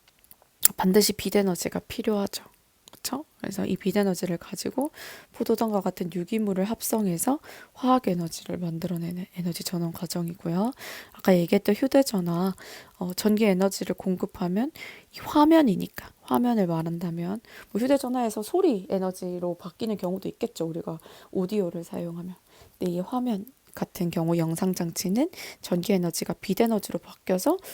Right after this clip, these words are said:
우리 눈에 들어오는 경우가 된다. 스피커는 소리를 내는 거니까 전기 에너지가 이제 소리 에너지로 바뀌는 경우가 되고요. 마이크 같은 경우는, 어,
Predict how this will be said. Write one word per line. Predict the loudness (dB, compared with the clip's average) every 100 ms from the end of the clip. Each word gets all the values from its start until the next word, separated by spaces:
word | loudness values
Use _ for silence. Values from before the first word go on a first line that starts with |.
| -16 -8
우리 | -2 0
눈에 | 0 -2 -4
들어오는 | -2 0 0 0 -4
경우가 | -6 -6 -4 -4 -6
된다. | -8 -8 -6 -6 -8 -12 -18 -20 -20 -18
스피커는 | -8 2 2 2 0 0
소리를 | -2 2 2 2
내는 | 0 -2 -6
거니까 | -8 -10 -10 -6 -6 -6
전기 | -8 -8 -4 -4
에너지가 | -4 -6 -6 -6
이제 | -6
소리 | -4 -2 -2
에너지로 | -2 -4 -8 -8 -10
바뀌는 | -12 -8 -2 -2 -2
경우가 | -4 -6 -10 -14
되고요. | -16 -16 -12 -12 -12 -16 -20 -18 -20 -2
마이크 | 4 4 4 -2
같은 | -2 -4 -6
경우는, | -4 -4 -2 -2 -4 _ _ -20 -20 _ -12
어, | -12